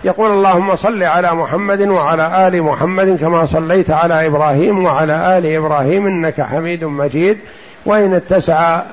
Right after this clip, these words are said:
الوقت وقال: "اللهم بارك على محمد وعلى آل محمد" إلى آخره.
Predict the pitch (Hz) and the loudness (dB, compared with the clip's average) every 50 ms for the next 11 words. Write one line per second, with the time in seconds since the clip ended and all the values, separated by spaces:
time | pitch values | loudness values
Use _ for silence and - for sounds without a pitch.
0 | - - - - - - - - - 170 175 - 90 87 85 - 165 190 196 - | -18 -20 -20 -20 -14 -8 -6 -6 -4 -4 -4 -6 -6 -8 -8 -6 -4 -4 -4 -4
1 | - 156 160 165 165 165 - 170 180 180 175 170 170 175 180 170 151 143 160 165 | -4 -4 -2 -2 -2 -2 0 0 2 2 2 2 2 2 2 2 2 0 0 -2
2 | 156 165 175 175 175 175 165 - 143 170 165 160 156 156 127 117 156 170 175 175 | -2 0 0 2 0 0 -2 -2 -2 0 0 0 0 -2 -2 -4 -4 -2 -2 -4
3 | 170 170 165 160 143 139 160 165 165 170 175 170 165 160 160 156 151 135 - 131 | -2 -2 -2 -2 -2 -2 -2 -2 -2 0 0 0 0 0 0 0 0 -2 -2 -2
4 | 175 220 233 226 214 226 226 214 185 156 147 160 156 135 - 147 139 123 | -2 -2 -2 -2 0 0 0 0 0 0 0 -2 -2 -2 -4 -8 -8 -8